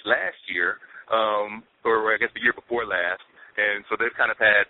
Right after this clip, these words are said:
a coaching carousel these last couple of years that has not gone well for them.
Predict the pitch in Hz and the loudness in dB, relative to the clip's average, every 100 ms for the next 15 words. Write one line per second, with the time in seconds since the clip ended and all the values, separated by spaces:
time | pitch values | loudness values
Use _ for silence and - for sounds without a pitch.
0 | - 104 - 120 - 104 123 123 117 104 | -4 -6 -4 -4 -4 -4 0 0 0 -4
1 | 95 98 101 95 - 98 98 95 95 95 | -2 -4 -2 -4 -4 -8 -6 -2 0 0
2 | - 92 90 _ - _ 110 101 113 107 | 0 0 0 _ -20 _ -4 -2 0 0
3 | - 104 95 92 92 - 95 95 98 | 0 0 0 0 0 0 0 2 0